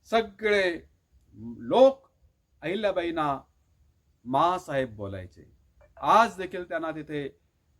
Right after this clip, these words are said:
माँसाहेब बोललं जातं. त्यांची भाषा कोणती होती? मराठी भाषा. अभिमान बाळगूया ना आपण आपल्या मराठीचा. तेव्हा आपण पुन्हा एकदा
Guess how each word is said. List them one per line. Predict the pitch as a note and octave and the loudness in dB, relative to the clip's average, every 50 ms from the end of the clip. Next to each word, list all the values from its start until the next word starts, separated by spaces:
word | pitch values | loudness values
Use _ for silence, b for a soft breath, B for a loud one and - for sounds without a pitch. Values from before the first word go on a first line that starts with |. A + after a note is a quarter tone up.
| _ _ _ _ - | _ _ _ _ -8
माँसाहेब | B2 C3 C#3+ D#3+ F3 E3+ - D3+ C#3 C#3 C3+ A#2 | -2 0 0 0 0 -2 -4 -4 -4 -4 -4 -6
बोललं | A2 A2 A2 A#2 C#3 D3 | -8 -8 -6 -6 -6 -6
जातं. | C3+ A2 G2 F#2 _ - - - _ _ _ _ _ _ _ _ - | -6 -6 -10 -10 _ -20 -20 -20 _ _ _ _ _ _ _ _ -10
त्यांची | B2+ C3 B2+ - C3 | -8 -8 -8 -8 -8
भाषा | G#2 G#2 A2+ A2+ A3+ A3+ | -8 -8 -8 -8 -10 -10
कोणती | A3 G#3+ F#3+ F3 - E3 | -10 -10 -12 -10 -10 -10
होती? | C#3+ C3 - B2+ A#2+ A2+ | -10 -10 -10 -12 -14 -12
मराठी | G#2+ G2+ G#2 A2+ C3+ D#3 E3+ E3+ D#3+ D#3+ - D#3+ C3+ | -10 -8 -4 -2 0 0 0 -2 -4 -8 -14 -14 -12
भाषा. | G#2+ F#2 E2+ - _ C#2+ - - _ _ _ _ _ _ _ _ _ _ _ _ _ _ _ _ _ _ _ _ _ _ _ _ _ _ - | -12 -12 -14 -16 _ -20 -20 -20 _ _ _ _ _ _ _ _ _ _ _ _ _ _ _ _ _ _ _ _ _ _ _ _ _ _ -12
अभिमान | B2 B2+ D#3 E3+ G#3 A#3 B3 A#3+ | -4 0 2 4 4 4 4 4
बाळगूया | C4 B3 A#3+ A#3 C4+ C4 C#4+ | 4 4 4 4 4 4 6
ना | D#4 D4+ | 4 0
आपण | D4 D4 C#4 B3+ | 0 0 -2 -2
आपल्या | A#3 A3 A3+ G#3+ G3+ | -2 -4 -4 -4 -4
मराठीचा. | F#3 F3 F3 F#3 F#3 F#3 F#3+ F3+ - F#3+ E3+ D3 _ _ _ _ _ _ _ _ _ _ _ _ _ _ _ _ _ _ _ _ _ _ _ _ _ _ _ _ _ _ _ _ _ _ _ _ _ _ _ _ _ _ _ _ _ _ _ _ _ _ - | -2 -2 -2 -2 -2 -4 -6 -12 -14 -14 -14 -14 _ _ _ _ _ _ _ _ _ _ _ _ _ _ _ _ _ _ _ _ _ _ _ _ _ _ _ _ _ _ _ _ _ _ _ _ _ _ _ _ _ _ _ _ _ _ _ _ _ _ -16
तेव्हा | C3 B2+ C3+ C3+ B2 A2+ A2 - _ _ _ _ _ _ _ _ _ _ _ _ _ _ _ _ _ _ _ _ _ _ _ _ _ - _ _ _ _ _ _ - | -12 -8 -6 -6 -6 -6 -8 -10 _ _ _ _ _ _ _ _ _ _ _ _ _ _ _ _ _ _ _ _ _ _ _ _ _ -20 _ _ _ _ _ _ -12
आपण | F3 - - A3 F3+ D#3 C#3+ C3+ - _ _ _ _ _ _ _ _ _ _ _ _ _ _ _ _ _ _ - | -10 -6 -2 -2 -2 -2 -2 -10 -16 _ _ _ _ _ _ _ _ _ _ _ _ _ _ _ _ _ _ -8
पुन्हा | E3 D#3+ E3 G#3+ B3 C4 A3 | -6 -4 -2 -2 -2 -2 -2
एकदा | D#3+ C3 B2+ B2 A#2 A2 | -6 -8 -6 -6 -6 -6